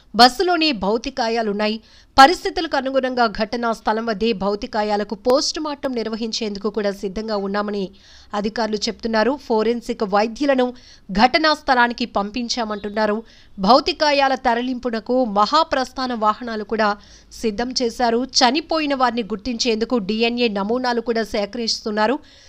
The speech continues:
స్వల్ప గాయాలతో పన్నెండు మంది ఆసుపత్రిలో చేరారు. ప్రాథమిక చికిత్స తర్వాత క్షతగాత్రులు ఆరుగురు ఇప్పటికే డిశ్చార్జ్ కూడా అయ్యారు. అయితే బస్సులో ఎత్తు నుంచి దిగటం వల్ల ఒకరికి ఎక్కువగా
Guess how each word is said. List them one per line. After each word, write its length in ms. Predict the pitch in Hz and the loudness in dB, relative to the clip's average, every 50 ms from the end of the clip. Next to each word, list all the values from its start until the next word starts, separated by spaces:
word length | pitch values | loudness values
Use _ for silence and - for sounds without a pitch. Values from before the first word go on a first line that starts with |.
| - - | -16 -12
స్వల్ప 360 | - - 262 262 285 285 277 | 4 8 8 8 8 8 4
గాయాలతో 640 | 294 233 208 233 226 233 247 254 247 240 226 254 240 | 0 0 2 2 4 4 2 0 0 0 0 0 0
పన్నెండు 460 | 226 - - 240 233 269 339 320 294 | 2 4 4 4 4 2 0 -2 -2
మంది 400 | 277 247 240 233 220 233 233 202 - - - - - _ - | -2 -2 -2 0 2 2 0 0 -2 -8 -18 -20 -18 _ 4
ఆసుపత్రిలో 640 | 220 226 277 277 - - 285 262 214 254 240 233 233 | 6 6 6 6 2 -2 -4 -4 -2 -4 -2 0 0
చేరారు. 480 | 226 - - 254 220 214 226 226 220 240 | 0 0 0 -2 -2 0 0 0 0 0
ప్రాథమిక 600 | 277 269 - 247 220 214 220 220 269 262 254 - | -2 0 2 2 4 4 4 2 0 -4 -4 -4
చికిత్స 440 | 208 202 - 220 - 277 269 - - 311 | -4 -4 -4 -4 -4 -6 -6 -2 -2 0
తర్వాత 380 | 277 262 254 233 233 233 226 - 233 | 0 0 0 0 -2 -4 -2 -2 -2
క్షతగాత్రులు 880 | 233 233 - - 226 214 262 254 240 240 226 - 233 233 240 240 185 - - - - - - - - | -2 -2 0 -2 -2 -2 -4 -4 -4 -4 -4 -4 2 4 6 6 6 4 -2 -12 -20 -20 -4 4 6
ఆరుగురు 380 | 208 226 254 277 294 254 269 | 8 8 8 8 6 2 0
ఇప్పటికే 360 | 254 254 269 254 247 247 277 | 0 0 0 -2 0 0 0
డిశ్చార్జ్ 560 | 254 185 202 208 - - - 285 285 254 254 277 | 0 2 4 4 4 6 6 6 6 4 2 -2
కూడా 220 | - 269 240 233 | -2 0 0 2
అయ్యారు. 340 | 220 208 220 226 226 254 262 - - - - - - | 2 4 4 4 4 2 0 -4 -12 -20 -20 -2 0
అయితే 220 | 240 254 254 302 277 | 0 4 6 4 4
బస్సులో 600 | 202 185 220 233 226 - 330 311 302 240 233 240 - - - - - - | 4 4 2 2 2 2 4 6 8 8 8 6 0 -8 -20 -4 2 4
ఎత్తు 260 | 254 269 269 - 392 | 4 4 4 2 2
నుంచి 260 | 370 370 330 - 311 | 2 2 0 0 0
దిగటం 400 | 240 233 254 247 269 262 285 254 | 0 0 0 0 -2 -4 -2 0
వల్ల 180 | 247 247 240 240 | 0 2 2 2
ఒకరికి 460 | 233 208 220 214 - 247 - - 240 | 2 2 -2 -4 -4 -6 -2 0 0
ఎక్కువగా 520 | 214 202 - 269 262 247 269 254 226 208 | 0 0 0 -2 2 6 6 8 8 6